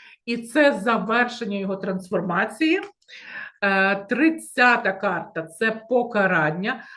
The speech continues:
Антагоніст або фальшивий герой отримує покарання, і це символізує відновлення морального порядку в казці.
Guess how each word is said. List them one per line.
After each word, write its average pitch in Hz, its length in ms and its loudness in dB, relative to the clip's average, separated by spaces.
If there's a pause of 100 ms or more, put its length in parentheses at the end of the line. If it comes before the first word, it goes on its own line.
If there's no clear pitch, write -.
(140)
Антагоніст 226 760 0
або 208 200 0
фальшивий 214 600 -4
герой 208 360 0 (320)
отримує 220 580 -2
покарання, 214 760 0
і - 160 -8
це 226 380 -4 (180)
символізує 226 1080 -2 (160)
відновлення 214 960 0
морального 196 720 0
порядку 165 640 -6
в 190 140 -12
казці. 247 560 -2